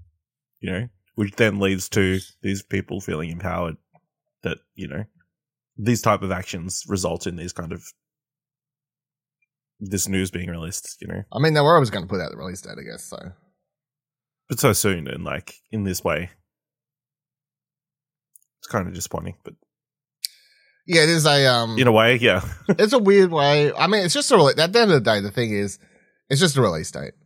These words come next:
Speaker 2: It's, uh, as much as we're like, "It should have been a grander
Speaker 1: Yeah.
Speaker 2: affair," it's just a release date. It's fine. Like, the thing is, for, for movies and stuff, like, s-, when they announce, like, Star Wars stuff, they're just like, "Comes out this date."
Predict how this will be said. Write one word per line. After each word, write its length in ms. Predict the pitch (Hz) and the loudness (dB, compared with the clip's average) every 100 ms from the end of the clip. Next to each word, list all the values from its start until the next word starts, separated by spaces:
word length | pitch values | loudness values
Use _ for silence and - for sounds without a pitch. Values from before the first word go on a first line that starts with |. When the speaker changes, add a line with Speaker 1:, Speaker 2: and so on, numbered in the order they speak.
| _ - | _ -16
Speaker 2:
It's, 280 | 98 - - - | -14 -14 -18 -4
uh, 160 | 127 - - | -2 -2 0
as 180 | 127 | 2
much 140 | 151 139 | 4 2
as 100 | 123 | 2
we're 80 | 120 | 4
like, 240 | 110 107 | 4 2
"It 100 | 123 | -4
should 160 | - 233 | 0 2
have 80 | |
been 140 | 208 202 | 4 2
a 60 | |
grander 360 | 175 185 190 190 | 4 6 8 6
Speaker 1:
Yeah. 60 | 180 | 4
Speaker 2:
affair," 440 | - 190 147 101 _ | 6 4 4 0 _
it's 80 | - | -6
just 200 | 143 - | -6 -6
a 40 | - | -14
release 240 | 65 82 | -14 -10
date. 220 | 82 85 _ _ _ _ _ _ | -6 -6 _ _ _ _ _ _
It's 80 | - | -6
fine. 300 | 95 98 98 _ _ _ _ - | -4 -4 -8 _ _ _ _ 0
Like, 240 | 139 135 - - | 0 0 -10 2
the 120 | 151 | 4
thing 200 | 160 208 | 8 8
is, 200 | 151 135 | 8 4
for, 300 | - 143 120 - _ _ - | 4 2 2 0 _ _ 0
for 100 | 196 | 4
movies 500 | 160 131 131 120 107 | 6 4 4 2 -4
and 100 | 101 92 | -6 -6
stuff, 380 | 98 92 - _ - | -4 -4 -6 _ -4
like, 160 | 107 95 | -4 -2
s-, 160 | - - | -10 -10
when 200 | 117 120 | -4 -2
they 80 | 117 | 0
announce, 240 | 104 98 | -2 -2
like, 120 | 101 | -6
Star 300 | - 110 92 | -4 -2 0
Wars 340 | 98 101 104 104 | 0 0 -2 -2
stuff, 340 | - 113 139 | 0 0 0
they're 120 | - 101 | -4 -4
just 140 | 95 | -2
like, 120 | 92 - _ _ _ _ _ _ - | -4 -8 _ _ _ _ _ _ -14
"Comes 160 | 87 87 | -10 -8
out 100 | 78 | -8
this 120 | 80 | -8
date." 200 | 92 | -8